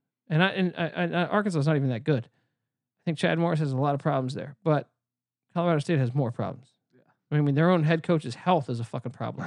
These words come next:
Speaker 1: You know what I mean?
Speaker 2: <laughs> Right.
Speaker 1: Like, uh, I think that's a strong play. I don't think it's too many points.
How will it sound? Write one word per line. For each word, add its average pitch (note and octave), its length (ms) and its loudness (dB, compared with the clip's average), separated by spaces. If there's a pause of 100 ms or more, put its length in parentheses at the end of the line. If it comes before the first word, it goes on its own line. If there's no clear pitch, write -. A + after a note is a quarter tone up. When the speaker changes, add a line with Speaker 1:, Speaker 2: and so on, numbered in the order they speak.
(120)
Speaker 1:
You F#3 60 2
know F3+ 80 8
what F#3+ 80 4
I - 20 0
mean? F#3+ 140 4
Speaker 2:
<laughs> F#3+ 60 4
Right. - 0 -
Speaker 1:
Like, D3 180 0 (600)
uh, F#3 460 6 (540)
I E3+ 100 2
think F3+ 140 2
that's D#3 140 0
a C#3+ 40 -2
strong D#3+ 300 0
play. E3+ 400 2 (640)
I D#3+ 80 2
don't F3+ 160 6
think D3+ 140 2
it's C3 80 -4
too E3 100 -2
many D3+ 160 2
points. C#3 400 -2